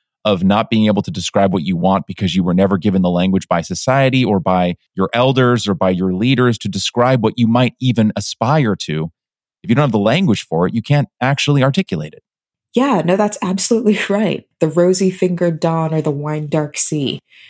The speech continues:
Speaker 2: I mean, I wrote Rethinking Sex to try and jumpstart that conversation. You know, I started thinking about this question post Me Too. And it seemed, especially in the Me Too moment, we'd arrived at this place.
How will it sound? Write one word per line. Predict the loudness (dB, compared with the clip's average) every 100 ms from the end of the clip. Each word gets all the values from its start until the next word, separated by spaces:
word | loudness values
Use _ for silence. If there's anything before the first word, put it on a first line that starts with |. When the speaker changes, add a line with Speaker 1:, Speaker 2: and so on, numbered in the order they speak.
| -20 _ 0
Speaker 2:
I | 2
mean, | 4
I | 2
wrote | 2 0 2
Rethinking | 0 0 0 -2 -2 -2
Sex | -4 -4 -6
to | -8 -6
try | -2 0 2
and | 2 2 0 -2
jumpstart | -2 -2 -2 -2 -2 -4
that | -10
conversation. | -4 -2 -2 0 0 0 -2 -4 -6 -10 _ _ _ -2
You | 0
know, |
I | 0
started | 0 -2 0
thinking | -2 2 2
about | 2 0
this | -2 -4
question | -4 -4 -2 -2 -4 -6 -10
post | -2 0 0 -2 -6 -12 _ _
Me | 2 4 2
Too. | -2 -4 -2 -4 -8 -10 _ -20 -20 -20 -6
And | -2 0 -2 -4 -6
it | -4 -2
seemed, | 2 2 2 -2 -4
especially | -4 -2 -2 0 0
in | 0
the |
Me | 0 -2
Too | 0 0
moment, | 2 0 -2 -2
we'd | 0 0
arrived | 2 2 0 0
at | -2 -2
this | -8
place. | -2 0 0